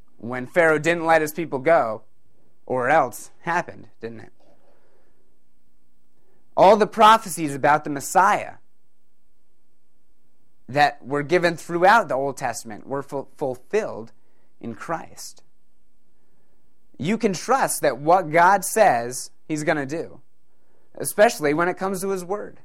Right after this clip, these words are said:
Well, no, all the time. Whenever he says anything,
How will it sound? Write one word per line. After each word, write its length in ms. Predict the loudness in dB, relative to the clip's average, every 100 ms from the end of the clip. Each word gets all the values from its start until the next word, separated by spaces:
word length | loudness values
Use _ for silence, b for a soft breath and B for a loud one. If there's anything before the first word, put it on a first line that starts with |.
| -12
Well, 200 | -2 -2
no, 220 | 0 0 2
all 220 | 4 4
the 80 | 2
time. 400 | -6 -10 -12 -16 -18 -18 -18 -18 -18 -18 -18 -18 -10
Whenever 380 | 0 4 4 2
he 140 | 0
says 280 | 4 4 4
anything, 560 | 0 -2 -6 -10 -12